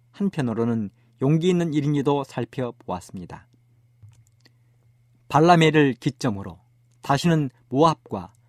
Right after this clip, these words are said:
암몬 사람들은 하나님의 총회에 드리지 말라는 모세의 선언은 이스라엘 백성들에게는 헌법과 같은 선언이었습니다. 그럼에도 불구하고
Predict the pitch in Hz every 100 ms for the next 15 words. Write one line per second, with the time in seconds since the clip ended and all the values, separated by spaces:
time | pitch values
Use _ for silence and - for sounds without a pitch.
0 | _ _ - 139 175 196 175 180 165 104
1 | 127 143 90 - _ _ _ _ - 196
2 | 208 208 - 196 190 - 165 156 151 131
3 | 123 147 165 151 135 127 135 - 156 156
4 | 120 104 123 120 85 _ _ _ _ -
5 | 151 - 156 139 143 131 147 127 120 127
6 | 117 104 _ _ - 202 208 - 165 151
7 | 147 139 151 143 151 - _ - 135 110
8 | 113 101 - 92 - - _ _ _ _
9 | _ _ _ _ _ - 175 214 220 185
10 | 180 175 101 - 85